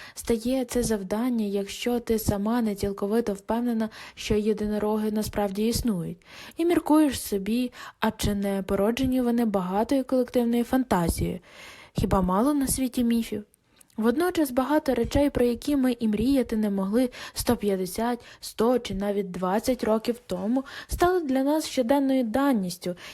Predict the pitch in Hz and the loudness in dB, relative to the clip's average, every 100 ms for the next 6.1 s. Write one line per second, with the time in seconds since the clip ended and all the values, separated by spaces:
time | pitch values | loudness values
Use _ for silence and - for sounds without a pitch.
0 | - 220 226 285 233 208 233 233 208 202 | -2 2 4 2 2 0 0 0 -2 -2
1 | 202 202 214 202 185 190 220 190 185 202 | -2 -2 0 0 0 2 0 0 -2 -2
2 | 214 202 196 190 175 165 - _ _ - | 0 0 0 -2 -4 -6 -14 _ _ -8
3 | - 240 359 392 320 254 254 277 320 262 | 0 2 2 2 0 0 2 2 2 0
4 | 233 208 185 220 277 233 202 - - - | 2 2 2 0 2 0 0 -4 -20 -8
5 | - 359 285 214 - 208 202 202 220 214 | 0 2 2 0 -2 -2 0 0 -2 -4